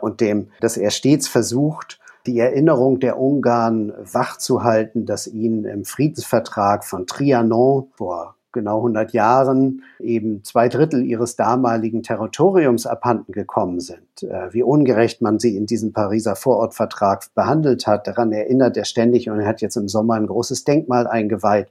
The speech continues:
in dem alle, äh, Namen der Städte aufgelistet sind, die Ungarn damals verloren gegangen sind und heute in Rumänien und in der Slowakei und in Serbien liegen.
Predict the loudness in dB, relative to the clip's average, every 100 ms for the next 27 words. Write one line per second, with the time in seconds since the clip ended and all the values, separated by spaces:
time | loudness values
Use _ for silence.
0 | -8 -6 -4 0 -2 0 2 2 0 _
1 | -20 _ -20 -8 -6 0 2 2 2 0
2 | -2 0 2 2 0 -2 0 0 0 -2
3 | -4 0 -2 -4 _ -20 _ -12 -6 -2
4 | 0 2 2 2 0 -4 -2 0 4 4
5 | 4 2 0 -2 0 0 0 -2 -4 -4
6 | -8 -2 0 0 0 -6 -6 -10 -12 _
7 | -20 -16 -8 0 2 4 4 2 -2 -8
8 | -14 -16 -16 -12 -6 -4 -4 -4 -4 -2
9 | -2 -6 -10 -14 -14 -14 -18 -20 _ _
10 | _ 2 4 4 0 -2 -6 -18